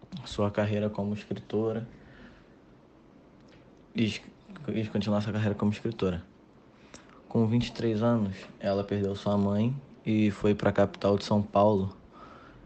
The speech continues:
e trabalhava de, como faxineira na Santa Casa de Franca.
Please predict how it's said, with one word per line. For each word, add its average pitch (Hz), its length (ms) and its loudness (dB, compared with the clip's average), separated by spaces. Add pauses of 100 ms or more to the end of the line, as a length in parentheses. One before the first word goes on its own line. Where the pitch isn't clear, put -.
(280)
e 104 640 2
trabalhava 98 640 4
de, 98 800 0
como 98 200 0
faxineira 107 880 4 (920)
na 95 440 -2
Santa 98 280 -2
Casa 98 300 -2
de 98 80 -2
Franca. 95 580 -4